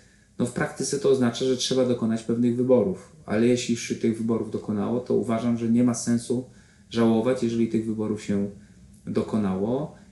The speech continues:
I jeśli ktoś ma tak silnie postawiony, mm, cel, że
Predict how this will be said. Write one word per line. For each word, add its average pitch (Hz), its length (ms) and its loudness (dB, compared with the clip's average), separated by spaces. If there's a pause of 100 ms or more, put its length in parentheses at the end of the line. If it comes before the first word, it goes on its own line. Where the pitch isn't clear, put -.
(200)
I 123 340 4
jeśli 139 340 2
ktoś 127 420 2
ma 107 500 0 (480)
tak 139 200 -2
silnie 110 720 4 (120)
postawiony, 110 800 2 (680)
mm, 110 400 0
cel, 98 380 2 (180)
że 101 500 0